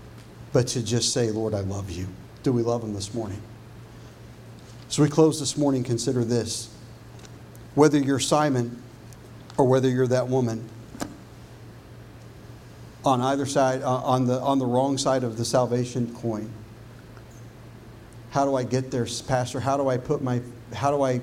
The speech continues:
how do I know I'm going to heaven? How do I know that Jesus is my Savior?" You have to do what Simon wouldn't do and what the woman did. You have to see that your sin has separated from you, from you from God, and that your sin is grievous to God.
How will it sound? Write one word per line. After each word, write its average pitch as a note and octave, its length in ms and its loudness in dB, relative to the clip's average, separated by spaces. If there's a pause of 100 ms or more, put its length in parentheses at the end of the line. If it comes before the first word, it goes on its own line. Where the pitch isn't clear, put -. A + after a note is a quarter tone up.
(100)
how D#3 120 2
do D#3+ 60 6
I D3 80 6
know C#3+ 220 2
I'm D3 140 -2
going C#3+ 200 0
to C3+ 60 0
heaven? C#3+ 300 0
How C#3 120 0
do C#3+ 120 2
I C#3+ 80 4
know C#3+ 160 2
that D3+ 120 0
Jesus C3+ 280 -2
is - 20 -6
my C3 160 0
Savior?" B2+ 480 0 (580)
You - 600 -4
have D3 100 4
to D#3+ 60 -4
do D3+ 160 6
what B2+ 220 0 (480)
Simon D3+ 420 2
wouldn't B2 240 2
do G#2+ 260 -2 (880)
and A#2+ 100 0
what A#2 120 2
the B2 80 -2
woman A#2 240 0
did. G#2 260 -2 (1300)
You B2+ 80 4
have B2 120 4
to B2 100 -4
see C#3 240 2
that A2+ 180 0
your A#2 200 -2
sin A2 440 0 (920)
has A#2+ 100 -2
separated G#2 460 0
from G#2+ 200 -2
you, G#2 60 -2
from G#2 340 -6
you A2 120 -4
from G#2+ 180 -6
God, G2 240 -2 (760)
and C#3 160 4
that B2+ 120 0
your B2 80 -2
sin C3 300 0
is G#2 100 -2
grievous G#2 440 -2
to G#2 80 -6
God. F#2+ 240 -6